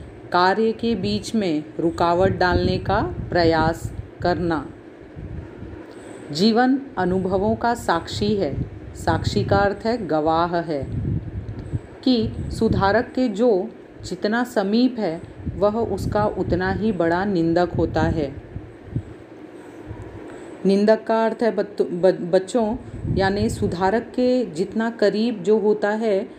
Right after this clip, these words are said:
उसकी उतनी ही निंदा करता है, बुराई करता है।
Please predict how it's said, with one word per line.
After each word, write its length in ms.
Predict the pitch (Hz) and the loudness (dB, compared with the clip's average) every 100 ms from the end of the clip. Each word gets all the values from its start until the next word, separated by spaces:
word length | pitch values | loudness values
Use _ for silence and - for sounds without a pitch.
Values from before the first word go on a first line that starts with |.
| - - - - - | -14 -12 -14 -10 -2
उसकी 420 | 214 - 254 262 | -2 0 0 2
उतनी 400 | 196 190 214 240 | 0 2 2 4
ही 180 | 220 254 | 4 4
निंदा 400 | 240 185 - 180 | 6 4 4 2
करता 340 | 180 170 - 170 | 2 0 0 0
है, 520 | 170 143 - - 165 | 0 -2 -4 -2 2
बुराई 360 | 185 175 190 | 4 4 2
करता 360 | 190 190 165 165 | 2 0 2 0
है। 340 | 165 160 135 | 0 -2 -4